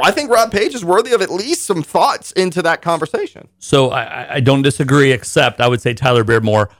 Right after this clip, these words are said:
Speaker 2: also deserves in that conversation. Tyler Beardmore actually should be on the finalist list in terms of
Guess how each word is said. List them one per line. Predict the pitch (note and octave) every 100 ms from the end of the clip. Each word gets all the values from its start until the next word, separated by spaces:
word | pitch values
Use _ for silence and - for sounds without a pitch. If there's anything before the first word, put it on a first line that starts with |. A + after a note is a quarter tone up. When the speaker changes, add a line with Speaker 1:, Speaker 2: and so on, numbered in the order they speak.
| _
Speaker 2:
also | B2+ C3 - A#2+
deserves | G#2 F#2+ A2 G2+
in | G#2
that | G2 G2
conversation. | - G#2 G2 - G2 - A2
Tyler | C#3+ D3 B2+
Beardmore | B2+ B2 A#2+ G#2+ - _ -
actually | C3+ - C3+
should | - A#2+
be | A#2+
on | A2+ G#2
the |
finalist | - B2 A#2+ G#2 G2
list | A2 A2 G#2
in | - A#2+
terms | - B2+ A#2+
of | A2+